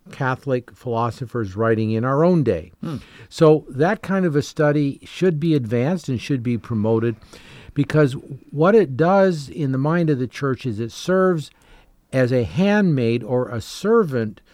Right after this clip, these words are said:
Speaker 1: which helps the church explain theology, to explain the physics, as you, as it were, the, the things which we actually do in the church.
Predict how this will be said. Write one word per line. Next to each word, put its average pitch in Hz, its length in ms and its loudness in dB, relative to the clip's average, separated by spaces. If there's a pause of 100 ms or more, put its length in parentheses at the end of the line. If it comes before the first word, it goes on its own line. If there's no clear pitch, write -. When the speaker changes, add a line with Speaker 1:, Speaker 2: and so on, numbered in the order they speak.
(220)
Speaker 1:
which 127 260 -6
helps - 440 -2
the 156 140 -4
church 143 520 -2
explain 156 960 -2 (360)
theology, 135 800 2 (320)
to 127 140 -4
explain 151 520 0
the 120 100 -2
physics, 143 720 -2
as 104 240 -4
you, 95 280 -6 (140)
as 95 180 -4
it 92 120 -8
were, 87 360 -8
the, 110 240 -6
the 113 180 -6
things 175 400 0
which 135 220 -6
we 123 140 -4
actually 123 580 -4
do 131 300 2
in 98 120 -2
the 92 80 -6
church. 73 340 -14